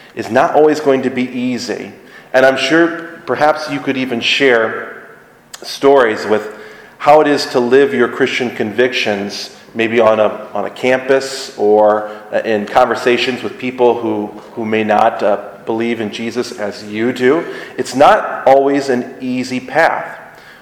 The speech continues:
We listed earlier the, the martyrs. We heard about what Je-, what happened to Jesus and his speaking about himself and the gospel. Well, we see that it is a narrow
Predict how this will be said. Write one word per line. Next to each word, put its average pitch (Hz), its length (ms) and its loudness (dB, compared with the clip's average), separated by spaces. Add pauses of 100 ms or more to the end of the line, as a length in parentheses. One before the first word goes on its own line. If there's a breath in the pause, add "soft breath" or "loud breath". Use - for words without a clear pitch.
(120)
We 110 260 -12 (420)
listed 113 440 -2
earlier 131 380 2
the, 104 320 0
the 110 100 2
martyrs. 113 600 2
We 104 200 -8 (340)
heard 120 220 2
about - 540 2
what 117 160 -6
Je-, 123 320 -8
what 113 160 2
happened 120 340 2
to 110 80 -8
Jesus 120 560 -2
and 104 120 -4
his 135 200 -4
speaking 113 560 -6 (320 loud breath)
about 107 380 4
himself 131 580 0
and 104 140 -6
the 101 40 -6
gospel. 104 840 -2 (880 loud breath)
Well, 147 340 4
we 151 100 2
see 202 220 0
that 185 160 6
it 170 100 4
is 170 220 4
a 135 160 2
narrow 135 840 0